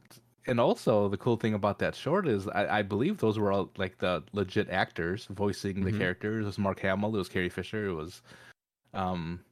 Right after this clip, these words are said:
Speaker 1: it was, uh, uh, um, Anthony Daniels, you
Speaker 2: Yeah,
Speaker 1: know?
Speaker 2: I found,
Speaker 1: Um,
Speaker 2: I
Speaker 1: so
Speaker 2: found
Speaker 1: I,
Speaker 2: it
Speaker 1: I
Speaker 2: interesting
Speaker 1: thought that was
Speaker 2: that
Speaker 1: pretty cool.
Speaker 2: Anthony Daniels sounded like he almost adjusted his C three P O voice in that short.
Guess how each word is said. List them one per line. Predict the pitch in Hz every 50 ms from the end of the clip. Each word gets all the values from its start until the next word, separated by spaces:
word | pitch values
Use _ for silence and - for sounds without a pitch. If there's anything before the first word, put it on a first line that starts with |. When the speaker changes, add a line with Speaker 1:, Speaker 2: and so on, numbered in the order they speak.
| _ _ _ _ _ _ _ _ _ _ _ _ _ _ _ _ -
Speaker 1:
it | 98
was, | 98 95 92 87 92
uh, | 98 90 82 73 71 71 76 73 - -
uh, | 90 69 87 92 90 85
um, | - 95
Anthony | 110 110 - 113
Daniels, | 98 101 95 92 95 101 104 123 135 - - - - _ _ -
you | 107 120
Speaker 2:
Yeah, | 127 117 85 73 76 -
Speaker 1:
know? | - - _ _ -
Speaker 2:
I | 208 190
found, | - - 202 196 190
Speaker 1:
Um, | 185 185 185 -
Speaker 2:
I | 131
Speaker 1:
so | - - -
Speaker 2:
found | 196 196
Speaker 1:
I, |
Speaker 2:
it | 147
Speaker 1:
I | 123
Speaker 2:
interesting | 143 139 151 135 117 151 135
Speaker 1:
thought | 127
that | 101 95
was | 95
Speaker 2:
that | 78
Speaker 1:
pretty | - 85 82 -
cool. | 71 65 - - -
Speaker 2:
Anthony | 120 147 175 254 226 220 135
Daniels | 104 110 110 127 147 165 160 135 -
sounded | - - 127 120 120 123 113
like | 117 113 113
he | - 123 -
almost | - 107 117 131 127 -
adjusted | - 104 87 - 90 87 90 98 107 117 - - 98 80
his | 101 80 -
C | - - 98 90
three | - 92 92
P | 92 - 87 85
O | 82 82
voice | 78 - 67 69 67 - -
in | - - 98
that | 90 87 - -
short. | - - - 90 85 69 50 -